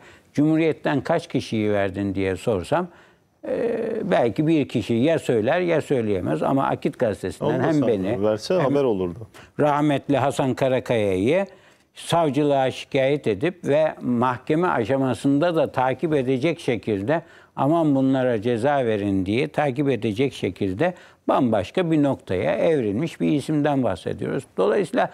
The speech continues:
Speaker 1: tam arayıp bulamadıkları, ak Parti'ye yakın gibi görünen veya ak Parti'nin, e, hayat felsefesine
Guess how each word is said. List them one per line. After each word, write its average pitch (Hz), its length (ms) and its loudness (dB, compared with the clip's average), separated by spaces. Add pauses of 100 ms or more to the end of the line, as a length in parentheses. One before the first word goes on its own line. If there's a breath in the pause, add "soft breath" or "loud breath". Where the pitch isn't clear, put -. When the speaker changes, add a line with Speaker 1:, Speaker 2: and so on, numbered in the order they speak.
(300 loud breath)
Speaker 1:
tam 214 280 0
arayıp 180 520 0
bulamadıkları, 147 960 0 (300 loud breath)
ak - 300 -2
Parti'ye 151 560 0
yakın 147 500 0
gibi 113 220 2
görünen 95 540 -2
veya 160 280 2
ak 190 280 -2
Parti'nin, 156 680 0 (440 loud breath)
e, 131 680 2 (320)
hayat 180 480 -2
felsefesine 147 1080 0